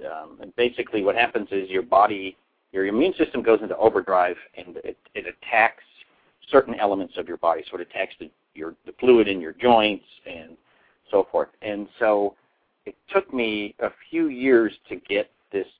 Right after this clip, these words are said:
disease under control. And, um, and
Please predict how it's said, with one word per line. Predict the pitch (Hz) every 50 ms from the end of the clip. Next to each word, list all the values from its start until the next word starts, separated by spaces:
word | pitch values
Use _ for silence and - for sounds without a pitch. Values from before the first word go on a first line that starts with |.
| _ -
disease | 92 92 95 120 113 104 95 - _ -
under | 104 92 87 85
control. | - - 90 - - 104 80 - - _ _ _ _ -
And, | 90 90 87 87 90 87 - - _ -
um, | 90 87 87 85 82 90 87 82 _ _ _ _ - _ _ _ _ _ _ _ _ _ _ _ -
and | 107 101